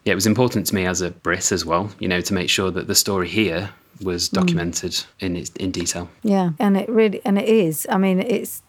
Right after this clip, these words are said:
Speaker 2: it's amazing, and I love the way, you know, each sort of chapter, and even in the parts of each chapter where they fluctuate between, you know, the eighties or back to the fifties or, you know, and you're saying it, "This is relevant because,"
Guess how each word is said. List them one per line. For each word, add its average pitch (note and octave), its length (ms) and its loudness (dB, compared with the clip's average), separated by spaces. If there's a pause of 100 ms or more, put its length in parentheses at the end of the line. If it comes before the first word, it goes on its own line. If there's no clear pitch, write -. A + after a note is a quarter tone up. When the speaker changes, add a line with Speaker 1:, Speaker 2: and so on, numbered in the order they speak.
Speaker 2:
it's G#3+ 280 0
amazing, A3 540 2
and F#3+ 140 2
I G3 80 2
love G#3+ 400 2
the G#3 100 2
way, F#3 540 2
you A3+ 80 6
know, G3+ 160 6
each - 420 2
sort G3+ 160 4
of F#3+ 80 4
chapter, F3 960 2
and G3+ 160 4
even G3 300 4
in F#3+ 160 4
the F#3+ 320 4
parts A3+ 400 0
of E3+ 100 2
each E3+ 240 -2
chapter F3 640 0 (140)
where G3 320 4
they F#3+ 500 4 (100)
fluctuate - 720 0
between, F3+ 680 4
you G3+ 100 4
know, F#3 180 6
the F#3+ 140 2
eighties F#3 640 2
or F3+ 360 2 (180)
back - 180 2
to - 80 -10
the F#3+ 80 -2
fifties F3 680 2 (140)
or, F3+ 300 4
you G3+ 80 2
know, F#3 160 4 (120)
and G3+ 180 4
you're G3 160 6
saying A3+ 420 4
it, F3 320 4
"This G3+ 220 2
is G#3+ 220 4
relevant F3+ 580 2
because," F3+ 800 2